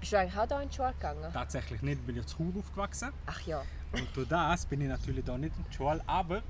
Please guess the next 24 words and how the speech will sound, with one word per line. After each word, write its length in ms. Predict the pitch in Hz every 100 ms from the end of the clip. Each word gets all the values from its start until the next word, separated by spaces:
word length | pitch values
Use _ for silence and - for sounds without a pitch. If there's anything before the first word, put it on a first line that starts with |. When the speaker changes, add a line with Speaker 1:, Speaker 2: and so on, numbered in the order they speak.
| -
Speaker 2:
meine 260 | 143 143 160
Eltern 320 | 185 156 143
wohnen 220 | 143 147
nur 80 | 156
gerade 160 | 165 151
einen 100 | 143
Steinwurf 520 | - 151 175 160 170
von 160 | - 139
da 180 | 135
weg. 140 | 127 196 - -
Und 180 | 135
dort 140 | 151 135
lebe 280 | 139 156 165
ich 60 |
im 60 | 185
Moment 400 | 175 170 185 180
ja. 140 | 185 240 - - - - -
Und 120 | 143 147
das 80 |
ist 80 | -
voll 180 | 165 170
witzig. 360 | 175 - 165 175 - - - - - - -
Und 480 | 139 131 127 123 120 - -
ja, 260 | 311 277